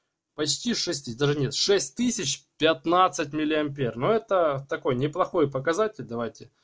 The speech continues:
Вот, шест-, шесть тысяч пятнадцать миллиампер. Всё хорошо, но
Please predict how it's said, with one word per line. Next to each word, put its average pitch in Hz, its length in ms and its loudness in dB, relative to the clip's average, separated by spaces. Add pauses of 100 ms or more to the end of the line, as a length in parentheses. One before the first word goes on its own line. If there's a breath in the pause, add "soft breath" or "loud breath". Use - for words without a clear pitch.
(400)
Вот, 123 320 2
шест-, 139 420 -4
шесть 160 320 2
тысяч 196 380 -2
пятнадцать 147 540 2
миллиампер. 139 440 2
Всё 190 420 4
хорошо, 175 640 2
но 156 360 4